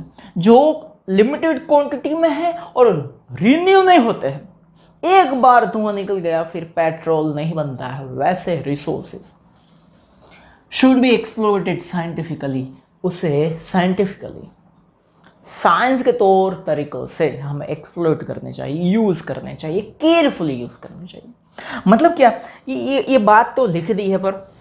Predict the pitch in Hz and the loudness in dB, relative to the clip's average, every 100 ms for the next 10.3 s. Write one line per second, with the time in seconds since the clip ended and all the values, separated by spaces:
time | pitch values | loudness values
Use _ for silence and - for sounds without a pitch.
0 | _ 175 180 - 196 196 220 185 170 196 | _ -6 -6 -6 -6 -4 -4 -2 -2 -2
1 | 208 160 - 170 180 170 170 160 139 131 | -4 -4 0 2 2 2 2 2 2 -4
2 | - 90 - _ _ _ _ - 175 139 | -6 -12 -18 _ _ _ _ -6 -2 -2
3 | 120 180 220 311 240 233 247 214 220 220 | 2 4 4 4 6 6 4 2 0 0
4 | - 170 170 - 165 139 135 147 127 127 | -4 0 0 0 -6 -8 -8 -10 -10 -8
5 | 131 143 170 160 156 139 165 226 226 175 | -6 -4 -6 -4 0 0 2 0 -2 -2
6 | 160 147 139 131 131 139 127 - - - | -2 0 -2 -4 -4 -6 -8 -12 -16 -4
7 | 196 185 156 165 185 233 277 - - - | 0 0 0 -2 -2 -2 -4 -14 -4 2
8 | 175 175 269 269 196 185 190 170 165 175 | 2 2 0 2 2 2 0 -2 -6 -8
9 | 165 - 202 196 170 165 175 160 170 160 | -8 -6 -6 -6 -8 -8 -8 -8 -6 -4
10 | 135 143 147 | -2 -2 -4